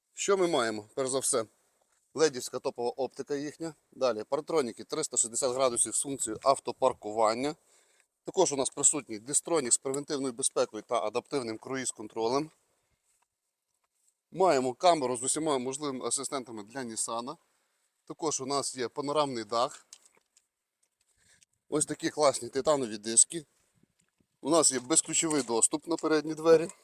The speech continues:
Також у нас присутні камери триста шістдесят градусів, які стоять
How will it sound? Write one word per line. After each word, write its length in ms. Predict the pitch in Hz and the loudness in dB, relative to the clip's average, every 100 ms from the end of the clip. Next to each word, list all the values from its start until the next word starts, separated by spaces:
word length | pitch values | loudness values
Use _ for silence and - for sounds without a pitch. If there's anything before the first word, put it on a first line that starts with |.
| - - _ _ _ _ - _ _ _ _ _ _ - | -20 -20 _ _ _ _ -20 _ _ _ _ _ _ -10
Також 280 | 147 170 139 | -2 0 2
у 40 | |
нас 140 | 147 147 | -2 -2
присутні 460 | 151 - 156 120 | -4 -2 -2 -4
камери 380 | 135 147 139 110 | 0 2 2 -4
триста 340 | - 151 - | -6 -8 -4
шістдесят 360 | 131 120 123 120 | -4 -4 -4 -4
градусів, 540 | 117 113 127 - 160 - | -2 -2 -2 -6 -8 -12
які 240 | - - | -14 -6
стоять 360 | 135 143 143 - | -6 0 0 0